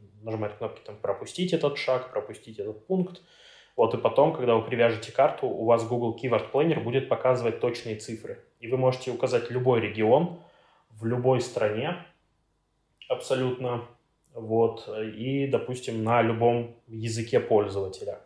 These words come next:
То есть вы можете указать, там, как пользователи с англоязычным интерфейсом, как часто ищут то или иное ключевое слово, либо там все языки, либо пользователи там с китайским интерфейсом, как вариант. Ну, то есть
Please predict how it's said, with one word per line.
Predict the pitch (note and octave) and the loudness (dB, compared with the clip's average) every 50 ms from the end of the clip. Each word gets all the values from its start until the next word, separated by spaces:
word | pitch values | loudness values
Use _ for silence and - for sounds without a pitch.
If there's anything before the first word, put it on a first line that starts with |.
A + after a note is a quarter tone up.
| _ _ | _ _
То | F#2+ | -18
есть | G2 - - - _ _ _ _ _ _ _ _ | -16 -16 -18 -20 _ _ _ _ _ _ _ _
вы | A2 | -2
можете | A2 A2 G#2+ - - | 0 0 0 0 -4
указать, | A2 - A#2 A2 A2+ A2 - | -4 -4 -2 0 0 0 0
там, | - G#2 G2+ - - - _ _ _ _ | -2 -6 -6 -8 -16 -20 _ _ _ _
как | - B2+ A#2+ - - | 4 4 4 4 2
пользователи | - B2 A#2+ A2+ A2 A#2 A2+ - - A2+ | 0 0 0 2 0 -2 -2 -2 -4 -4
с | G#2+ - - | -4 -2 -2
англоязычным | A2+ A2 A2 G#2+ G#2 G#2+ A2 D#3 F3+ F3 - E3+ D#3+ | -2 -2 -2 -2 -2 0 0 0 -2 0 0 -2 -2
интерфейсом, | D3+ D3+ D#3 C#3+ - - D3 C#3 C#3 - C#3+ B2+ | 0 0 -2 -2 -2 -2 -2 -2 -2 -2 -4 -2
как | - C3 B2 - | -2 -2 -2 2
часто | - C3+ B2 B2 - B2+ | 2 2 2 2 -2 -6
ищут | A#2 A2+ - - - - | -6 -6 -8 -10 -6 -4
то | B2+ A#2+ | -4 -4
или | A2+ A#2 | -2 -4
иное | A2+ A2+ G#2+ | -4 -4 -6
ключевое | G#2+ - A2 - - A2+ A2 | -6 -8 -12 -8 -6 -4 -4
слово, | G#2+ - A2+ G#2 G2+ | -4 -2 -4 -4 -2
либо | G#2 A2+ G#2+ G#2 G2 | -4 -2 -2 -4 -4
там | - G2 F#2+ G2 G2 _ _ _ _ _ | -4 -8 -12 -14 -18 _ _ _ _ _
все | - - - C#3 D3+ E3 | -16 -12 -8 -4 -4 -2
языки, | D#3 D3 C#3 C3 C3+ C3+ - - B2 A#2+ A#2 - - - - _ _ | -2 -2 -4 -4 -6 -6 -8 -10 -12 -12 -12 -12 -16 -20 -20 _ _
либо | - A2 A2 A2 A2 G#2+ G#2+ G#2 - - - - _ | -4 -2 0 2 2 2 2 2 -2 -6 -14 -18 _
пользователи | - A#2 A2+ A2 G#2+ A2 G#2+ G#2+ - A2 G#2 | 0 0 2 2 2 0 -2 -2 -4 -8 -10
там | G2 - F#2+ F#2+ F#2+ | -8 -8 -8 -10 -10
с | - - - | -12 -14 -14
китайским | - - - - - G#2 G#2 A#2+ - - - B2 B2 | -14 -16 -10 -4 -2 -2 0 -2 -2 -6 -6 -6 -6
интерфейсом, | A#2+ A2+ - A2 G#2+ - A#2 A2+ A2 - A2+ G#2+ | -4 -4 -6 -6 -6 -4 -4 -4 -2 -4 -6 -6
как | - - G#2 - | -6 -8 -8 -4
вариант. | A2 G#2+ G#2 G#2+ G#2 G#2 - - | -2 0 0 2 0 0 -2 -6
Ну, | D3+ D3+ | -4 -4
то | C3 | -2
есть | A2+ G#2 - | -4 -4 -6